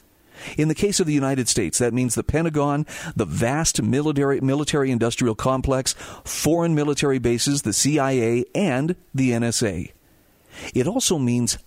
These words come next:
power, and I mean enormous power, not only for the overall government, but also within the governmental structure itself. So to place things in a general context,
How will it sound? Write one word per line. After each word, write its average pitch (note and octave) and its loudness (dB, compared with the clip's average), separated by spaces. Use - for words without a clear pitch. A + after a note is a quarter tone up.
power, D3 -2
and A2+ 0
I C3+ -2
mean D3+ 0
enormous C3 0
power, E2 0
not A2+ 0
only D3+ 2
for C#3 0
the A2+ 2
overall A#2 2
government, C#3+ 0
but C#3 2
also A#3+ 0
within D#3 2
the C#3 0
governmental C#3 0
structure F3+ 0
itself. - 0
So B2+ 2
to - 0
place A3+ 0
things F#3+ 2
in D#3+ 2
a C#3 -2
general C3 2
context, B2 0